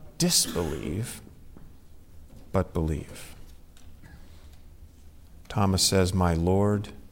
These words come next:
and my God." He had seen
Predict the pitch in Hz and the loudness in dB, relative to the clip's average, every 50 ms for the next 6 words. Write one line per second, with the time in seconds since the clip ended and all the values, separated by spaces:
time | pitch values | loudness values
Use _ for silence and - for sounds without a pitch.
0 | - - - - - - - - - 92 90 90 87 85 82 87 85 82 78 80 | -20 -20 -20 -18 -18 -18 -10 -2 0 2 2 2 2 2 2 4 4 4 2 0
1 | 80 87 - - - - - - - - - - - - - - - - - 104 | -2 -4 -8 -14 -16 -16 -16 -16 -16 -16 -16 -18 -16 -16 -18 -16 -16 -4 2 2
2 | 90 - - - - 127 123 127 127 123 120 117 110 | 2 4 4 4 6 6 6 8 8 6 6 4 2